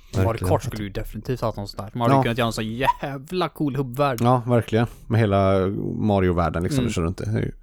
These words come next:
Speaker 3: jättebra idé, för då får du liksom den här, dels så kan du öva lite på liksom att sladda och, och så i hubbvärlden, och sen så blir det lite, ja, men du ska samla lite saker och det, det blir lite mer spel av det.
Speaker 1: Mm.
Speaker 3: Så att bara en liten grej att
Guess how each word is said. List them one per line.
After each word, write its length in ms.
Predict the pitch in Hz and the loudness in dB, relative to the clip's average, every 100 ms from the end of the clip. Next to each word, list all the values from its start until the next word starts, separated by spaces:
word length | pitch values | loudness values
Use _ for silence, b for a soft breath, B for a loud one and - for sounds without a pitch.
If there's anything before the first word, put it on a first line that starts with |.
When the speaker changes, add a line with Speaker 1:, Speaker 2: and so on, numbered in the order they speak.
| b b b b | b b b b
Speaker 3:
jättebra 500 | - 110 - 92 104 | -4 -2 0 2 4
idé, 120 | 139 87 | 4 2
för 80 | |
då 120 | 101 110 160 | -2 -4 -10
får 160 | - 175 | -4 -2
du 60 | 214 | 0
liksom 240 | 151 165 | 0 2
den 100 | 160 | 2
här, 180 | 113 92 _ B B B - | 2 0 _ B B B 0
dels 180 | 113 | 2
så 60 | 135 | 4
kan 120 | 147 | 4
du 60 | 165 | 6
öva 220 | 165 107 | 6 6
lite 240 | 120 117 101 | 4 2 0
på 160 | 104 | 2
liksom 260 | 95 101 98 | 2 2 2
att 180 | 95 92 | 2 2
sladda 420 | 110 95 90 90 | 2 2 2 2
och, 420 | 85 85 82 71 64 52 57 71 92 107 | 4 2 0 -2 -6 -12 -14 -16 -14 -8
och 120 | 113 | -2
så 200 | 101 95 | 2 4
i 300 | 92 90 90 | 2 2 4
hubbvärlden, 480 | 92 87 87 92 117 | 2 2 0 2 2
och 80 | 113 | 2
sen 100 | 131 | 0
så 120 | - | 0
blir 120 | 143 | 0
det 60 | 120 | 2
lite, 280 | 139 143 104 107 - _ b b b b b b | 2 0 0 -2 -4 _ b b b b b b
ja, 60 | 139 | -2
men 100 | 151 | -2
du 60 | |
ska 120 | 151 160 | 0 0
samla 340 | 170 127 98 | 2 2 2
lite 160 | 113 - | 0 0
saker 380 | 135 117 - | 0 0 0
och 120 | 110 110 | -2 0
det, 100 | 117 | -2
det 220 | 127 131 | -2 -2
blir 140 | 143 | 2
lite 240 | 117 151 127 | 2 2 2
mer 340 | 110 98 95 B B B B | 4 2 0 B B B B
spel 400 | - 120 156 160 | -4 0 2 2
av 120 | 95 | 0
det. 100 | - - 123 | -6 -8 -4
Speaker 1:
Mm. 120 | 104 - _ b b b b b b b | -4 -6 _ b b b b b b b
Speaker 3:
Så 60 | 120 | -12
att 140 | - | -8
bara 460 | - 104 107 123 113 | -6 -4 2 4 6
en 80 | |
liten 180 | 110 107 | 4 4
grej 220 | 113 117 | 6 6
att 320 | 107 - - | 6 2 -8